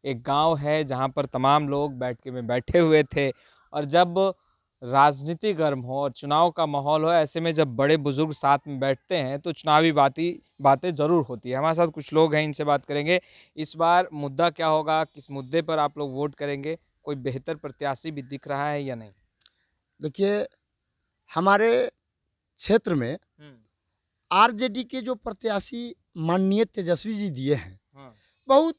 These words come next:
Speaker 2: स-, अच्छे से सोच समझ के उन्होंने प्रत्याशी दिए हैं।
Speaker 1: अच्छा।
Speaker 2: हम इस चीज़ से बहुत खुश हैं।
Speaker 1: अच्छा।
Speaker 2: पर विपक्षी दल जो हैं, जो हमसे लड़ने के प्रयास कर रहे हैं,
Speaker 1: हम्म।
Speaker 2: हालांकि शिवहर में कोई लड़ाई है नहीं।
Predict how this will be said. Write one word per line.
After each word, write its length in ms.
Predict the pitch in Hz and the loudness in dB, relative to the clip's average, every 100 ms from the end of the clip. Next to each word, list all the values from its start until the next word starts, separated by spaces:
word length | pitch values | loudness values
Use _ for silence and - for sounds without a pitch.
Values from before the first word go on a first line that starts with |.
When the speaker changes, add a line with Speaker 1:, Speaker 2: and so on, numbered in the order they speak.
| 277 | -10
Speaker 2:
स-, 360 | 226 - - _ _ _ - | -12 -12 -18 _ _ _ -8
अच्छे 280 | 190 - 294 | -4 -2 -2
से 180 | - | 0
सोच 360 | 220 - 262 - | -2 0 0 0
समझ 280 | 240 214 - | 0 -2 -2
के 120 | 220 | -4
उन्होंने 420 | 202 180 180 185 | -2 -2 -2 -4
प्रत्याशी 500 | - 165 - 131 - | -6 -12 -10 -10 -10
दिए 220 | 101 98 | -14 -16
हैं। 160 | 85 80 _ _ | -18 -20 _ _
Speaker 1:
अच्छा। 320 | 131 _ 208 | -20 _ 2
Speaker 2:
हम 100 | 262 - | 2 0
इस 240 | 285 269 254 | -4 -4 -4
चीज़ 200 | 311 277 | -8 -8
से 140 | 320 | -8
बहुत 360 | 311 185 262 - | -8 -8 -8 -10
खुश 340 | - 151 - | -10 -8 -8
हैं। 220 | 87 95 _ _ | -14 -20 _ _
Speaker 1:
अच्छा। 220 | 135 127 113 107 _ _ _ _ _ _ _ _ _ 262 | -20 -20 -20 _ _ _ _ _ _ _ _ _ _ 4
Speaker 2:
पर 180 | 311 302 175 | 4 4 -4
विपक्षी 680 | 170 - 220 - - 339 320 | -6 2 2 4 4 4 2
दल 400 | 190 147 226 208 | -8 2 4 4
जो 160 | 156 127 | 0 -6
हैं, 300 | 101 85 87 _ _ | -8 -20 _ _ _
जो 120 | 151 | -2
हमसे 340 | 202 214 - 226 | -2 -2 0 2
लड़ने 360 | 185 190 262 | 4 4 2
के 140 | - 233 | -2 -6
प्रयास 360 | 220 202 175 | -4 -2 -2
कर 160 | - 143 | -4 -6
रहे 140 | 123 | -6
हैं, 280 | 110 85 90 _ | -8 -14 -20 _
Speaker 1:
हम्म। 120 | 151 131 _ | -20 -20 _
Speaker 2:
हालांकि 360 | 214 240 226 254 | 2 2 2 -6
शिवहर 460 | - 233 220 254 | -6 -6 0 2
में 140 | 285 302 | 2 -2
कोई 160 | 311 | -4
लड़ाई 340 | 285 302 320 285 | 2 2 4 2
है 80 | 320 | 2
नहीं। 260 | 311 151 | 2 -2